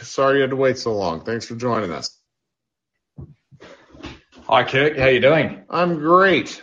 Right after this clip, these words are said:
Speaker 1: I, I, well, I forget that, that you're on the other side of the planet. I always recognize a-, a-, <laughs> avatars, but then I'm like, "So, so how, how is your, hopefully, is it Saturday?"
Speaker 2: It's, it's Saturday, yeah. So we had an eleven thirty A M game here,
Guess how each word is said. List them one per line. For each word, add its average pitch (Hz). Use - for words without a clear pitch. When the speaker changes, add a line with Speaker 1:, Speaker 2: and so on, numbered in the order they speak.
Speaker 1:
I, 127
I, 127
well, 131
I 131
forget 147
that, 117
that 120
you're 117
on 113
the 113
other 110
side 110
of 98
the 95
planet. 95
I 101
always 123
recognize 110
a-, 95
a-, 98
<laughs> 107
avatars, 98
but 90
then 98
I'm 95
like, 92
"So, 110
so 123
how, 156
how 170
is 147
your, 151
hopefully, 135
is 113
it 110
Saturday?" 285
Speaker 2:
It's, -
it's -
Saturday, 139
yeah. 131
So 127
we 151
had 139
an 117
eleven 123
thirty 113
A 98
M 120
game 123
here, 156